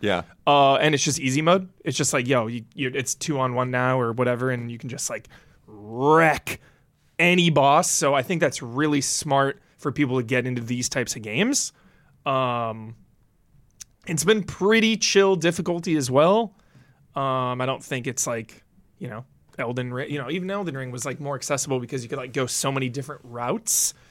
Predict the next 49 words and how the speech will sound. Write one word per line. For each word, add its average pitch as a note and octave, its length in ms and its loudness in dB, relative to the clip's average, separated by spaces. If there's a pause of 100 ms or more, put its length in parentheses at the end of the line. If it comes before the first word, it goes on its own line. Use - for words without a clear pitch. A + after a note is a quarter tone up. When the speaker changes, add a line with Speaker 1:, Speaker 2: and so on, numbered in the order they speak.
(260)
Speaker 2:
But, - 80 -6
like, F#3+ 160 0
some A#3 160 -4
criticisms E3+ 540 -2
of, C#3+ 100 0
like, C#3 220 0
you F3 60 -6
know, D#3 80 -4
Lords C3 280 -2
of C3+ 40 -6
the B2+ 60 -8
Fallen C#3 460 -4
and, B2 300 -6 (500)
and B2+ 120 -4
even C3 200 0
Dark B2 180 -2
Souls B2 320 -4
and B2 320 -8
Bloodborne D#3 360 -2
for E3+ 80 -12
people E3+ 260 -6
are E3+ 100 -6
like, E3+ 220 -10
"Yo, G3 140 -4
it's A#2+ 140 -10
just, - 160 -14
like, G#2+ 220 -16
I A2+ 80 -12
get B2+ 160 -8
to A2+ 100 -10
a G2+ 40 -16
part D3+ 240 2
and - 80 -12
it's - 140 -12
so G#2 140 -14
hard." D#3+ 500 2 (240)
Speaker 1:
Right. G2 340 2
Speaker 2:
Like, G2+ 240 -12
so A#2+ 320 -6
I C3 80 -6
think E3+ 160 -2
there's C#3 160 0
really C3+ 320 0
smart B2 840 0 (640)
systems A#2+ 500 -2
here A2 240 -2
to G#2+ 500 -6
make A2+ 360 -8
that A2 500 -8